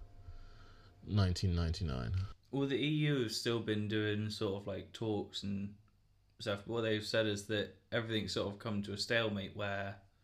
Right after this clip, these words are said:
Speaker 2: no-, neither of them wanna sort of give at this point. They, they had entertained the idea of giving North Kosovo back to Serbia because that's where it's, like, a Serbian majority. But
Speaker 1: Yeah.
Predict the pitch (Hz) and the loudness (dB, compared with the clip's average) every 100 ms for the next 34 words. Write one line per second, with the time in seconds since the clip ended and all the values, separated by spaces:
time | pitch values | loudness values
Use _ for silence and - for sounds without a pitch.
0 | - _ - _ _ - - 120 117 110 | -20 _ -20 _ _ -12 0 2 2 2
1 | 127 131 127 120 110 117 113 110 110 - | 4 6 8 6 6 2 2 2 2 2
2 | 92 101 - 127 101 - - _ 87 82 | 0 -2 2 2 2 -2 -18 _ -10 -8
3 | - 98 98 - 113 110 110 - - _ | -8 -6 -4 -2 0 0 -4 -16 -20 _
4 | - 120 127 139 135 - 127 127 117 110 | 4 6 8 6 0 -2 2 4 4 2
5 | 107 - 110 110 104 113 110 107 104 - | -2 -2 4 4 4 4 4 4 2 0
6 | 113 107 107 107 104 101 - - - 120 | 0 2 2 0 0 -2 -6 -16 -4 0
7 | 127 127 120 117 - - - - _ _ | 4 4 4 2 -6 -16 -20 -20 _ _
8 | - - - 127 123 - 101 78 87 104 | -20 -18 4 8 8 4 -2 -4 -2 -4
9 | 107 - _ _ _ _ - 110 - - | -6 -16 _ _ _ _ 0 0 0 -2
10 | 110 120 110 101 58 95 110 - 110 113 | 2 6 6 6 2 0 -2 -2 -2 0
11 | 107 95 - 101 98 - 104 101 98 110 | -2 -2 0 0 0 -2 -2 -2 0 2
12 | 104 101 98 95 107 98 90 90 - 110 | 2 0 -2 -2 0 0 -2 -6 -6 -6
13 | - - _ _ - - - - - - | -8 -20 _ _ -20 -20 -20 -20 -8 6
14 | 107 87 80 | 8 8 4